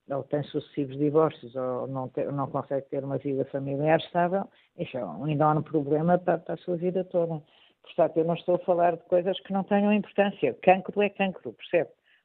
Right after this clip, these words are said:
O cancro é, é, é, é efetivamente, é, reconhecido atualmente que é um fator de risco de quem trabalha por turnos. Tem maior prevalência de cancro.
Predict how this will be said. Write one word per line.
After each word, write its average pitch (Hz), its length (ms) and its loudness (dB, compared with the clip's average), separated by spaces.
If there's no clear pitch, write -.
O 156 60 -12
cancro 175 480 6
é, 185 80 6
é, 175 480 4
é, 170 60 -2
é 170 140 2
efetivamente, 165 840 0
é, 151 220 4
reconhecido 165 760 -4
atualmente 160 500 0
que - 120 -4
é 185 280 0
um 180 100 -6
fator 160 460 0
de 160 140 -16
risco - 240 -6
de - 160 -20
quem 196 160 -10
trabalha 190 420 0
por - 220 -18
turnos. 180 300 -16
Tem 156 160 4
maior 139 300 2
prevalência 160 640 -4
de - 80 -20
cancro. 170 360 -12